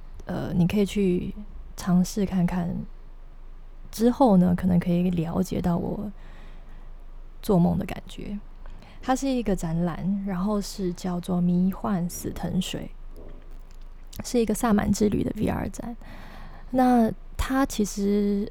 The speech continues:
呃，我觉得，我觉得可能阮喜之后可以放一个链接。它很有趣，它是一个小小的展览，然后它就是在展览的正中央有一个V R的，呃，东西。那它是一个艺术家结合他，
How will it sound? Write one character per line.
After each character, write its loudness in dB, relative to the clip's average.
呃， -4
我 2
觉 6
得， 8
我 4
觉 4
得 6
可 4
能 8
阮 4
喜 0
之 -2
后 2
可 0
以 2
放 0
一 2
个 0
链 -2
接。 -10
它 0
很 8
有 8
趣， 0
它 4
是 2
一 8
个 8
小 2
小 -4
的 -4
展 -6
览， -6
然 2
后 4
它 2
就 4
是 2
在 2
展 2
览 8
的 2
正 10
中 8
央 6
有 2
一 -2
个 -4
V 0
R 0
的， -6
呃， -6
东 0
西。 -8
那 0
它 4
是 -2
一 2
个 -2
艺 2
术 2
家 2
结 -2
合 -4
他， -4